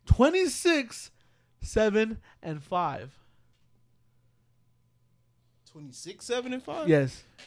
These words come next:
Speaker 2: Okay.
Speaker 1: He, the only thing he beats him in is rebounds. By two point three. <clears throat>
Speaker 2: I could really
Speaker 1: Hold on.
Speaker 2: stuff the, okay.
Speaker 1: Shut your damn mouth, 'cause I, he's winning.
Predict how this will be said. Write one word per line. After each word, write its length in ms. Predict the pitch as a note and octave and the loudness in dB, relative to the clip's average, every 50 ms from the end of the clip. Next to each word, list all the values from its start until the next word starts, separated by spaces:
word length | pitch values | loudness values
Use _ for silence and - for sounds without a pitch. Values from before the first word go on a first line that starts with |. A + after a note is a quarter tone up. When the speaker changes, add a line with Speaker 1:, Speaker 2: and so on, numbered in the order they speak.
| - _ _ _ _ _ _ _ - | -20 _ _ _ _ _ _ _ -18
Speaker 2:
Okay. 360 | - A#1+ - - - - - D4+ _ _ _ - | -16 -16 -16 -14 -12 -12 -14 -14 _ _ _ -18
Speaker 1:
He, 400 | - - - - F#3 F#3 - - - | -14 -10 -6 -4 -6 -6 -6 -10 -4
the 140 | E3+ E3 D#3+ - - | -2 -2 -2 0 2
only 440 | G3+ G#3 A#3 B3 B3 C4 C4 C4 | 4 4 4 4 4 2 0 -2
thing 200 | A#3+ A3+ A#3+ A3+ A3 | -2 -4 -4 -2 -2
he 80 | A3 | -2
beats 240 | F#3+ F#3+ G#3+ G3 - | -2 -4 -6 -6 -8
him 100 | G#3 F#3 | -6 -6
in 180 | F3+ F#3 F#3 - | -6 -6 -6 -8
is 340 | - - E3 D#3+ D3+ D3 D3+ | -10 -8 -6 -6 -6 -6 -4
rebounds. 580 | D3 D3+ D3 C3+ B2+ A2 E2 - - - - - - - - - - - - - _ - - _ _ - | -4 -4 -2 -2 -4 -6 -8 -14 -18 -18 -20 -20 -20 -20 -20 -20 -20 -20 -20 -20 _ -20 -20 _ _ -12
By 280 | C#3+ D3+ D#3+ D#3+ D#3 | -2 0 0 0 0
two 260 | D3+ - - A#3+ B3 | -2 0 0 0 0
point 300 | - - - G#3+ G#3+ G3+ | 0 -2 -4 -4 -6 -4
three. 300 | - F3+ D#3 C3+ - D3+ _ _ _ _ _ _ _ _ _ _ _ _ _ _ _ _ _ _ _ _ _ _ _ _ _ - | -4 -2 -2 -2 -6 -10 _ _ _ _ _ _ _ _ _ _ _ _ _ _ _ _ _ _ _ _ _ _ _ _ _ -12
<clears throat> 0 | |
Speaker 2:
I 540 | - G#3 - A3+ B3 B3+ G#3 E3+ D3 D#3 G#3 - | -12 -8 -4 -2 -2 -2 -2 -2 -4 -4 -4 -2
could 120 | D4 G3 | 0 2
really 140 | G3 A3+ B3 | 4 6 4
Speaker 1:
Hold 80 | A3 | 4
on. 60 | F#3+ - | 2 0
Speaker 2:
stuff 260 | B3+ G#3 A3 - - | 0 0 0 0 -2
the, 160 | F3+ - - | -8 -6 -6
okay. 200 | F#3 - F3+ E3 - _ | -6 -8 -10 -14 -16 _
Speaker 1:
Shut 200 | - - E3 D#3 | -20 -18 -16 -14
your 80 | E3+ D#3+ | -12 -8
damn 220 | E3+ F#3 G3+ G3+ | -6 -6 -4 -4
mouth, 340 | A3 A#3 A#3 G#3 F3+ D#3+ - - | -4 -4 -4 -4 -6 -8 -12 -14
'cause 120 | F3 D3+ | -8 -6
I, 140 | D3+ D#3+ D#3 D#3 - - - - | -6 -6 -6 -8 -16 -20 -12 -4
he's 220 | G#3+ G#3+ F#3 E3+ | -4 -4 -4 -2
winning. 480 | F3+ G3+ G#3 A3 A3+ G#3 G#3 G3 E3+ | -4 -4 -4 -4 -4 -6 -8 -8 -10